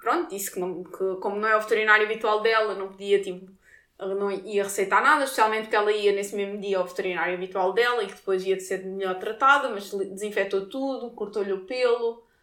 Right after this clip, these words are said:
para tirar aquilo. Ela teve, tipo, sempre encostada a mim,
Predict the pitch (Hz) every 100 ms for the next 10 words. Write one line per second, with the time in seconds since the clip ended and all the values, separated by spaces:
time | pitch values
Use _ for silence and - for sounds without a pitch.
0 | _ _ 196 202 214 226 220 - 247 247
1 | 233 - - 175 202 233 196 208 - -
2 | 220 220 208 - 220 208 190 214 233 247
3 | -